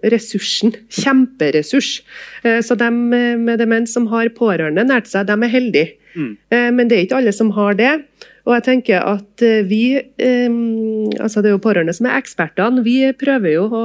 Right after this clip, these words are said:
Speaker 1: late som vi er det, men vi kan få masse tips ifra pårørende.
Speaker 2: Mm.
Speaker 1: Og det å skrive en livshistorie tidlig for person med demens og pårørende, skrive en sammen gjerne, om hva som er viktig, hva som ikke er viktig, eh, hva man vil, hva man ikke vil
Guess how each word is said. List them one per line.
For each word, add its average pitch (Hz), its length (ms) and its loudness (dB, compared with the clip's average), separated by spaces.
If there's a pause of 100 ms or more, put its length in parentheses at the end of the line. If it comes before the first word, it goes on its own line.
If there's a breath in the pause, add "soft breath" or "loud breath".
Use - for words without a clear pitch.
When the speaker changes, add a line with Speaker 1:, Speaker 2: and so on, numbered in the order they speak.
Speaker 1:
late 226 280 0
som 302 200 -2
vi 330 100 -2
er 320 160 0
det, 226 140 2 (140)
men 247 160 2
vi 240 100 0
kan 240 160 2
få 240 180 -2
masse 233 280 0
tips - 320 -6
ifra 330 220 -2
pårørende. 165 460 0 (140)
Speaker 2:
Mm. 139 140 -10 (240 loud breath)
Speaker 1:
Og 233 160 4
det 240 120 4
å 240 340 0
skrive 254 540 0
en 269 140 2
livshistorie 185 760 0
tidlig 285 720 -2
for 262 120 0
person 262 360 -2
med 254 120 0
demens 262 540 -2
og 254 240 0
pårørende, 196 480 0
skrive 247 300 -2
en 208 100 0
sammen 208 420 -2
gjerne, 302 440 0 (340 loud breath)
om 254 160 6
hva 247 200 0
som 240 200 -2
er 240 60 0
viktig, 269 500 0
hva 226 180 0
som 214 160 -2
ikke 240 320 -2
er 226 40 2
viktig, 294 360 0 (580 soft breath)
eh, 220 180 4
hva 214 160 0
man 190 260 2
vil, 254 400 2 (200)
hva 214 120 2
man 185 120 4
ikke 190 320 -2
vil 269 280 2